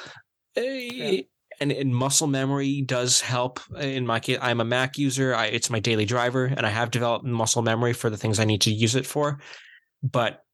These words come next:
Speaker 1: it, it could be better in terms of the amount of keystrokes that I have to do in compared to if I want to do the same thing in Windows. Now, I'm not a huge fan of Windows, but that's another topic, another, for another day. But it seems that the,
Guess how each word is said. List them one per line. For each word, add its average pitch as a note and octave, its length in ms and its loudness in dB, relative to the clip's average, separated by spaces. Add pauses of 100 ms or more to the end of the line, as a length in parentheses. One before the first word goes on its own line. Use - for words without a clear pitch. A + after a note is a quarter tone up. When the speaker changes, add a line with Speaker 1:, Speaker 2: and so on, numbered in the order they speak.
(280)
Speaker 1:
it, - 20 0
it D3+ 560 0
could E3+ 320 0
be D#3 140 2
better C3 320 2
in C3 180 2
terms A#2+ 340 2
of A2 220 0 (220)
the A#2+ 100 4
amount A#2+ 300 2
of C#3 100 0
keystrokes A#2 600 2
that A#2 100 4
I - 20 2
have G#2+ 120 0
to A#2+ 80 4
do A#2 420 0 (420)
in C3 140 0
compared A#2 400 2
to C#3+ 180 0
if C3 160 0
I A#2+ 140 0
want A2 160 2
to G#2+ 100 0
do - 0 -
the A2 60 -2
same A2+ 220 4
thing A2+ 100 4
in G#2+ 120 2
Windows. A#2+ 520 2
Now, G#2+ 300 0 (120)
I'm A#2+ 240 -2
not A2+ 160 2
a G#2 60 2
huge C3 500 -2
fan C3+ 200 2
of B2+ 80 4
Windows, B2+ 260 2
but - 80 -4
that's A2 160 0
another A2 160 2
topic, A2 300 -2
another, G#2+ 320 0
for - 200 -2
another G#2+ 240 0
day. A#2 360 2 (680)
But A2+ 420 2 (1000)
it C3 140 0
seems D3 360 4
that C3+ 200 0
the, A2 360 0